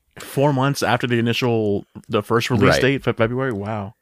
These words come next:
Speaker 2: December four-, twenty fourteen, Funimation confirms that Studio Kara is making new subtitles themselves for the Western release.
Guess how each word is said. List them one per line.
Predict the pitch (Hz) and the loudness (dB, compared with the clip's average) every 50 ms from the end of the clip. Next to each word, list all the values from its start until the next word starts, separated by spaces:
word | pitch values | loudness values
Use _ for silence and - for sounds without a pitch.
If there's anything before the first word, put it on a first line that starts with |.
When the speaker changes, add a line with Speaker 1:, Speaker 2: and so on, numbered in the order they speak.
| _ _ - | _ _ -6
Speaker 2:
December | - 120 - - 175 180 190 202 185 | -2 0 2 2 2 4 4 2 2
four-, | 185 - - 170 - - | 0 -2 -6 -8 -6 -6
twenty | - - 151 156 165 190 185 | -4 0 2 2 4 2 2
fourteen, | 190 - 120 107 95 - - 90 82 80 87 92 | 2 4 2 2 2 2 -2 -2 -2 -2 -4 -6
Funimation | - - - 127 139 156 160 156 151 135 - 165 151 143 | -6 -2 0 2 2 2 2 2 2 2 2 0 0 0
confirms | - 170 143 - - 143 127 127 135 135 113 | 0 -2 -2 0 0 2 2 2 2 0 -2
that | 117 | -4
Studio | - - - 127 120 123 135 135 135 | -4 0 0 0 2 2 2 0 0
Kara | - - 117 107 101 101 101 104 | 0 0 2 2 4 4 2 2
is | - - 110 101 | 2 0 0 0
making | 104 101 104 107 - 117 101 95 95 104 | 2 2 0 0 0 0 -2 0 0 0
new | 131 160 202 | 2 0 0
subtitles | 202 - - 180 170 175 156 - 156 151 151 156 156 147 131 117 | 0 0 0 0 0 0 0 0 0 2 2 2 0 0 0 0
themselves | 131 131 131 120 - - 160 175 139 90 82 85 92 98 - - - | 2 2 2 0 0 2 2 2 2 2 0 -2 -4 -6 -8 -8 -8
for | - - 110 | -6 -2 0
the | 107 110 | 2 2
Western | 92 92 95 - - - 113 110 113 | 2 2 0 0 0 -2 -2 0 0
release. | 113 123 143 151 110 78 - - - - - | 0 2 2 2 0 0 0 -2 -2 -4 -4